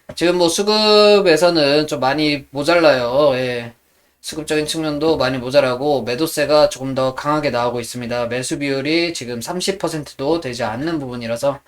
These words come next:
예, 저점 구간이기는 하나, 예, 시장에 집중을 받지 못하고 있는 상황이다. 예, 이렇게 말씀드릴 수 있겠습니다. 예, 그리고 저희 에이피, 예, 투자연구소 네이버에 검색을 하시면,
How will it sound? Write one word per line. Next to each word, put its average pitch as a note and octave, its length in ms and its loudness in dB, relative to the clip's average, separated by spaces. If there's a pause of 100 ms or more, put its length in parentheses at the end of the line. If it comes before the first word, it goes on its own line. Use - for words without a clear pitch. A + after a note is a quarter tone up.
(520)
예, E2+ 440 -8
저점 D3 360 0
구간이기는 C3 460 2
하나, C#3+ 540 -2 (380)
예, E2+ 300 -8
시장에 C#3+ 300 -2
집중을 C3+ 300 -4
받지 B2 220 -4
못하고 B2+ 420 -4
있는 A#2+ 180 -6
상황이다. A#2 720 -4 (560)
예, - 40 -12
이렇게 F#2+ 240 -10
말씀드릴 A#2 420 -6
수 G#2+ 140 -10
있겠습니다. G2 640 -12 (1120)
예, C3+ 160 0
그리고 D#3 580 4
저희 D3 240 4
에이피, G3 920 4 (540)
예, A#2+ 520 -2 (180)
투자연구소 D3 800 0 (1300)
네이버에 D3 400 4
검색을 C3+ 540 0
하시면, C3 680 -2